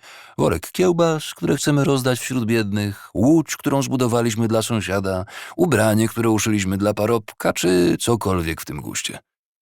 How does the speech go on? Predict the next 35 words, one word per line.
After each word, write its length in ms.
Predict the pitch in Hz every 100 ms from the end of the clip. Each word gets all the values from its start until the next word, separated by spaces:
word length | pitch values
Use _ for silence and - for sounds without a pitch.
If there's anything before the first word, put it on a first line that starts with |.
| _ -
I 80 | 82
mniejsza 340 | 98 107 117
z 60 | 107
tym, 140 | 127
że 120 | 76
większość 380 | 76 82 90 80
ludzi 180 | 87 82
wszystkie 320 | 87 80 82
te 100 | 78
rzeczy 220 | 78 80
zmyślała, 760 | 76 82 110 - 101 90 87 -
a 100 | -
kapłan 320 | 87 92 104 101
i 80 |
tak 180 | 98 104
błogosławił 580 | 82 80 78 95 92 92
ich 240 | 95 82
z 80 | 80
drżącym 600 | 82 85 85 104 92 95
z 60 | 85
udawanego 480 | 87 82 87 87 82
wzruszenia 460 | 80 80 90 69
głosem. 380 | 65 62 - - - _ _ _ _ _ _
Nie 140 | 90 107
ruszało 380 | 98 80 78 53
mnie 120 | -
to. 200 | - - _ _ _ _ -
Kłamstwo 400 | 156 175 - 143
w 60 |
takich 300 | - 120 113
okolicznościach 640 | 98 95 80 - 117 - 90
było 200 | 80 82
kwestią 380 | - 104 101 90 -
indywidualnego 1120 | 113 127 117 101 90 80 78 73 80 98 95 92
sumienia. 480 | - 87 67 -